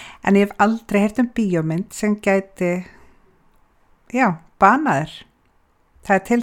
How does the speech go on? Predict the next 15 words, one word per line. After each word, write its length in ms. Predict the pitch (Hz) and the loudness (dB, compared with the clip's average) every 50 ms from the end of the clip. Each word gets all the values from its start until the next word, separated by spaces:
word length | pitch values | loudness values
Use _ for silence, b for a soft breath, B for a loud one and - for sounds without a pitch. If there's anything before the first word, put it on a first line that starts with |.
| 233 - | -2 -2
þekkt 300 | - 277 294 - - - - | -2 -2 -2 -4 -10 -10 -6
hryllingsmynd 680 | - 285 269 - 226 196 - - 180 175 180 190 - | -6 -6 -4 -4 -6 -6 -4 -4 -4 -4 -4 -6 -6
sem 180 | - 202 190 190 | -4 -4 -2 -2
virkar 320 | 196 190 - - - 175 | -2 -4 -4 -4 -4 -2
einmitt 280 | 180 180 175 165 - - | 0 0 -2 -2 -2 -2
þannig, 360 | 180 165 160 151 170 185 - _ _ _ _ 175 | -2 -2 -2 -4 -6 -8 -10 _ _ _ _ -12
örugglega 380 | 170 170 165 - 170 165 151 b b b b b b b b b b _ - - | -12 -10 -8 -6 -6 -6 -8 b b b b b b b b b b _ -16 -10
flest 400 | - 220 220 233 233 - - - 202 | -6 -2 -2 -2 -4 -4 -4 -4 -4
allir 200 | 190 196 185 - | -4 -4 -6 -6
búin 160 | - 190 185 | -4 -4 -4
að 80 | 180 - | -4 -2
sjá 120 | - 202 190 | -2 0 0
hana 280 | 185 180 175 170 170 165 | 0 0 -2 -2 -2 -2
þarna 140 | 170 170 | -2 -4
úti, 240 | 165 165 - 160 170 | -6 -6 -6 -8 -8